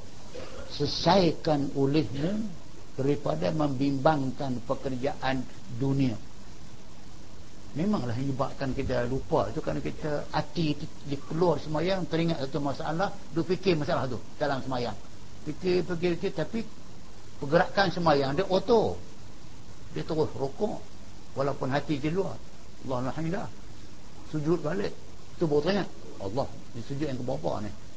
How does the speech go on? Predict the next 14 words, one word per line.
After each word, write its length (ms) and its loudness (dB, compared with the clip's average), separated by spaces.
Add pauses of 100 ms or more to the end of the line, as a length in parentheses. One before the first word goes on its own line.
(2250)
Ha, 100 0
itu 300 -2
saya 200 -2
kata 180 0 (640)
yang 240 0
peluang 400 0
bila 120 -2
kita 200 -2
sebut, 320 -4
disebut 480 -2
pendek 480 2
bahasa, 480 0 (720)
maka 400 0
dikatakan, 560 -2